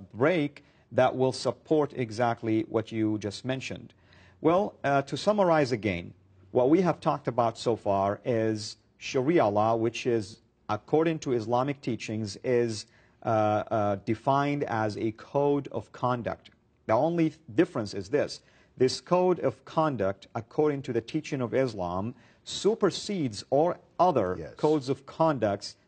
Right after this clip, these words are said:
Speaker 1: that exist. So if a Muslim is living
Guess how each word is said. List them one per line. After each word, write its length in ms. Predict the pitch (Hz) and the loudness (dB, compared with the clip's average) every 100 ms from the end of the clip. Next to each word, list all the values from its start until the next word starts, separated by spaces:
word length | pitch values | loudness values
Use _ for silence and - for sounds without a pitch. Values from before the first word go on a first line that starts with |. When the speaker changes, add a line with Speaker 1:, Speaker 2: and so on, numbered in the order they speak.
| - | -16
Speaker 1:
that 380 | 101 127 139 - | 0 2 2 -2
exist. 760 | 143 120 104 95 165 - - - _ _ _ | -6 -4 -6 2 2 2 -8 -16 _ _ _
So 180 | - 127 | -2 -2
if 360 | - 185 240 - - | 2 2 0 -8 0
a 140 | 170 | 2
Muslim 520 | 160 160 147 101 98 - | 4 4 2 0 -4 -2
is 200 | 117 107 | -4 0
living 420 | 143 160 95 | 2 2 -2